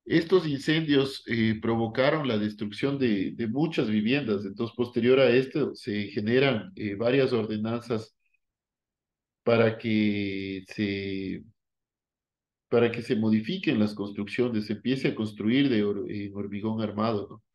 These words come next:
Que es un elemento que resiste mucho más a la, que resiste mucho más a la, que resi-, que resiste mucho más a la, al consumo de fuego.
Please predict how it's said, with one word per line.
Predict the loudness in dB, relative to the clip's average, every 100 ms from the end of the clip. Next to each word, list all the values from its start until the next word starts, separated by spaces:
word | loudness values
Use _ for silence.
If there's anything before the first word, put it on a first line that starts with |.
| _ -20 _
Que | -2
es | 0
un | 4
elemento | 4 4 0 -2 -4
que | -2
resiste | -2 -2 -2 -4 -2
mucho | -2 -2 -2
más | -2 0 -2 -6 _
a | -10 -8
la, | -6 -8 -8 -12 -14 _ _ _ _ _ _ _ _ _ _ _ _ _ _ _
que | _
resiste | 0 2 0 0 0
mucho | 2 0 0
más | 0 0 2
a |
la, | 2 2 -2 -6 -6 -8 -8 -12 -16 _ _ _ _ _ _ _ _
que | -2
resi-, | -2 -2 -2 -2 -4
que | 0
resiste | 0 0 -2 -4 -2
mucho | 0 0 0
más | 0 0 4
a | 4
la, | 4 2 -2 -4
al | -4 -4
consumo | -2 -4 -2 0
de | 0
fuego. | 4 4 4 0